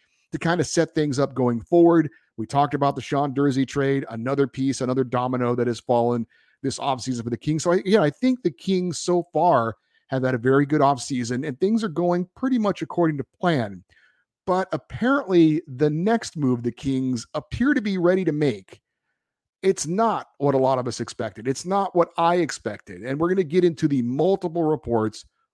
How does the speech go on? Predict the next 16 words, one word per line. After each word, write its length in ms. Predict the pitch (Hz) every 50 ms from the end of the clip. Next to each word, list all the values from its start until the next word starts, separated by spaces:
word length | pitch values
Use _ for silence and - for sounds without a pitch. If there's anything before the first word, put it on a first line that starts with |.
| _ _ -
over 220 | 151 160 180 180 180
the 80 | 170
weekend 460 | 147 147 143 127 - 135 127 127 123 -
of 220 | - 123 131 135 131
the 160 | 139 147 -
L 160 | 131 131 139
A 80 | 135 131
Kings 360 | - - 131 131 131 127 - -
apparently 720 | 143 123 - - - 175 190 202 196 123 123 117 113 113 - -
on 200 | 120 143 170 190
the 80 | 202 196
verge 460 | 151 143 139 139 135 135 131 131 - _ _ -
of 260 | 120 123 123 107 104
making 320 | 123 135 147 151 175 190
a 60 | 185
trade 500 | 175 - - 139 123 127 127 127 127 131